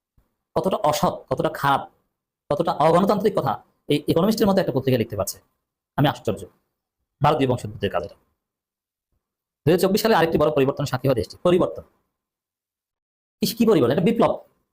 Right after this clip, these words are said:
তা বিপ্লবে যারা পরাজিত হয়েছে তাদেরকে তা বিরোধী দল বলে? পনেরো বছর একচ্ছত্র শাসন অবসান ঘটে। একচ্ছত্র শাসন, ফেসিবাদ শব্দটা লেখ না। এখন আবার অনেকে বের হয়েছে যারা হাসিনা শাসন, হাসিনাকে ফেসিস্ট বলা ঠিক না, হাসিনা শাসন আমলকে ফেসিবাদ বলা ঠিক না, এই ন্যারেটিভ প্রতিষ্ঠা করার চেষ্টা করছে। এই গোষ্ঠীও বের হয়েছে।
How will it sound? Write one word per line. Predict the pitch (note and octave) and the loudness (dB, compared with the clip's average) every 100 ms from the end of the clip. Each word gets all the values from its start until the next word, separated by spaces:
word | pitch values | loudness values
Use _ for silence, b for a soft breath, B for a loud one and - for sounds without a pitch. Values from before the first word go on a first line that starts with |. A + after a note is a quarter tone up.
| _ _ _ - | _ _ _ -2
তা | |
বিপ্লবে | D3+ F3+ G3+ G#3 | 0 2 4 4
যারা | E3+ | 2
পরাজিত | E3 C#3+ E3 | 2 0 0
হয়েছে | B2+ G2 - F2+ _ _ | 0 -2 -4 -16 _ _
তাদেরকে | - D3 D3 | -4 -2 -2
তা | D#3 | -2
বিরোধী | C3+ C#3 | 0 2
দল | D#3 | 2
বলে? | C#3 - - - _ _ _ _ _ _ _ _ _ _ _ _ | 2 0 -2 -10 _ _ _ _ _ _ _ _ _ _ _ _
পনেরো | F#3 G3 | 0 2
বছর | F#3+ G#3+ | 2 2
একচ্ছত্র | F#3+ F#3+ G3 | 0 -2 -4
শাসন | - F3 | -2 0
অবসান | D#3+ C#3+ D3+ | 0 0 -2
ঘটে। | B2 | -2
একচ্ছত্র | A#2 D#3+ E3+ E3 | 0 0 -2 -2
শাসন, | D3+ | -4
ফেসিবাদ | - E3+ F3 | -2 0 0
শব্দটা | F3 D#3+ D#3+ | -2 -2 -2
লেখ | - | -4
না। | - - _ _ - | -8 -20 _ _ -2
এখন | F#3+ | 2
আবার | F#3+ | 2
অনেকে | F#3 F#3 F3+ | 2 2 2
বের | E3 | 2
হয়েছে | E3 - | 2 2
যারা | D#3 D3 - _ | 0 0 -4 _
হাসিনা | D#3 F3+ E3+ E3+ E3 | -2 0 2 2 0
শাসন, | D#3 E3+ D#3 E3 | -4 -4 -4 -2
হাসিনাকে | C3+ D#3+ D#3 | -2 0 0
ফেসিস্ট | D#3+ D#3 D#3 | 0 0 -2
বলা | D3+ | -2
ঠিক | C#3 | -2
না, | C3+ B2 _ _ - | -6 -8 _ _ -8
হাসিনা | C#3 D3 D#3+ | 0 2 2
শাসন | D3+ D#3 | 2 0
আমলকে | D#3 D3+ | 2 2
ফেসিবাদ | D3+ D#3 D3+ | 2 0 2
বলা | C#3+ | 0
ঠিক | D3 | 0
না, | - | 2
এই | F#3 | 2
ন্যারেটিভ | F3+ E3 F#3 | 4 2 2
প্রতিষ্ঠা | D#3+ - | 0 2
করার | C#3+ | 0
চেষ্টা | - - | 0 -4
করছে। | A2+ - - b | -4 -4 -8 b
এই | D#3+ | 0
গোষ্ঠীও | D#3+ E3 B2+ | 0 0 0
বের | G2 | 0
হয়েছে। | F#2 | -2